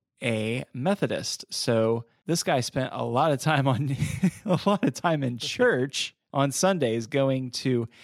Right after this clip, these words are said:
Speaker 1: Baptist services in the afternoon after having attended Methodist services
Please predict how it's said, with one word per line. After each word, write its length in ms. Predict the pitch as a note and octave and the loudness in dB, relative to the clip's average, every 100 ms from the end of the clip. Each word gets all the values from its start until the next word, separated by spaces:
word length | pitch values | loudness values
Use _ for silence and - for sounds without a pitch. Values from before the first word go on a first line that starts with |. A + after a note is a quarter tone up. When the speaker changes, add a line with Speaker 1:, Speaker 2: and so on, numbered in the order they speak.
| - - _ - | -20 -20 _ 0
Speaker 1:
Baptist 720 | D3 F3 - D#3 - - - | 0 0 0 0 0 -6 -10
services 580 | D#3 D#3 C#3 C#3 C#3+ B2 | -4 0 0 0 0 0
in 100 | C3 | 0
the 140 | B2 | 0
afternoon 720 | B2 A#2+ - A#2+ C#3 C#3 B2 B2+ - | 0 0 -2 0 2 2 0 -4 -2
after 560 | A#2+ A#2+ B2+ A#2 A#2 - _ _ - | -2 0 -2 -2 -4 -6 _ _ -2
having 320 | C3 B2 B2 | 0 2 0
attended 440 | A2+ C3 A#2+ B2 | 0 0 0 0
Methodist 520 | A#2+ D#3 C#3+ B2 A2+ | 2 2 2 2 2
services 720 | - A#2+ A2+ A2 - G#2+ G#2+ | 2 0 0 -2 -2 -4 -4